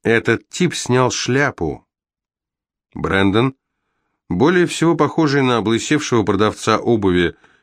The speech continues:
из своего родного Чикаго, был крайне удивлен, но Мерфи этого не заметил, или скорее заметил, но ему было на это наплевать.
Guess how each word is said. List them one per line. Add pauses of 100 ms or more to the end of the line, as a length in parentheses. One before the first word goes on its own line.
из
своего
родного
Чикаго, (400)
был
крайне
удивлен, (360)
но
Мерфи
этого
не
заметил,
или
скорее
заметил,
но
ему
было
на
это
наплевать.